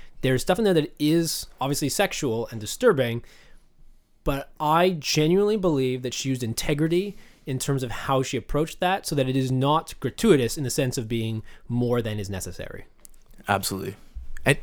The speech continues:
Speaker 2: and you bring up a good point. That is the only qualifier I would add. Just be like, "This is a, like, this needs to be age appropriately read," um, because there's a lot of mature content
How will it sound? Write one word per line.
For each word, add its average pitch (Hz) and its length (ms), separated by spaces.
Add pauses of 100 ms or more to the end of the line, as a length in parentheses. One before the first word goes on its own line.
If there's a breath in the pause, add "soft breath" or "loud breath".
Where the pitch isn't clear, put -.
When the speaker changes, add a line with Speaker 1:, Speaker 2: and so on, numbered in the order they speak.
Speaker 2:
and 120 120
you 113 40
bring 117 200
up 110 80
a 110 40
good 104 140
point. 98 320
That 98 180
is 101 160
the 98 100
only 92 180 (160)
qualifier - 500
I - 20
would 92 320
add. - 220
Just - 140
be - 60
like, - 200 (360 loud breath)
"This 110 300
is 101 400
a, 90 360 (1120 loud breath)
like, 104 240
this - 180
needs 104 120
to - 60
be - 80
age 98 140
appropriately - 560
read," 50 400 (560 loud breath)
um, 55 380 (260 soft breath)
because 98 240
there's 92 200 (180)
a 95 60
lot 95 300
of - 100
mature - 280
content - 400